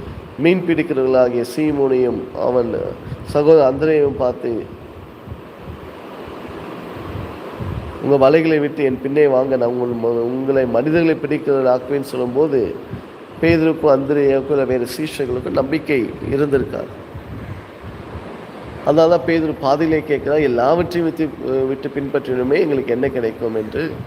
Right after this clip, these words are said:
ஆண்டவர் அப்படியும், ஆ, சொன்னார், "உங்களுக்கு இம்மையில எதுவும் இல்லை, ஆனா மறுமையில உங்களுக்கு தேவையான ஆசீர்வாதங்கள் உண்டு. இக்காலத்து பாடுகள் இனி வரும் மகிமைக்கு ஒப்பிடத்தக்கவில்லை" என்று சொல்லி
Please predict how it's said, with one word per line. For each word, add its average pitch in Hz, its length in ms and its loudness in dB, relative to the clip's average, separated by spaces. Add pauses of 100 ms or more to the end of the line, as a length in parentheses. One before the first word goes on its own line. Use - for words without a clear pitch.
(560)
ஆண்டவர் 135 380 6
அப்படியும், 143 400 0
ஆ, 113 520 4
சொன்னார், 131 360 4
"உங்களுக்கு 123 640 0
இம்மையில 135 540 2 (1160)
எதுவும் 147 280 2
இல்லை, 135 300 4
ஆனா 131 160 4
மறுமையில 131 760 2 (600)
உங்களுக்கு 131 280 0
தேவையான 139 420 2
ஆசீர்வாதங்கள் 127 680 0
உண்டு. 135 420 0
இக்காலத்து 139 480 2
பாடுகள் 135 360 2
இனி 143 240 2
வரும் 131 280 4
மகிமைக்கு 156 640 0 (640)
ஒப்பிடத்தக்கவில்லை" 143 880 4
என்று 131 220 2
சொல்லி 123 500 -2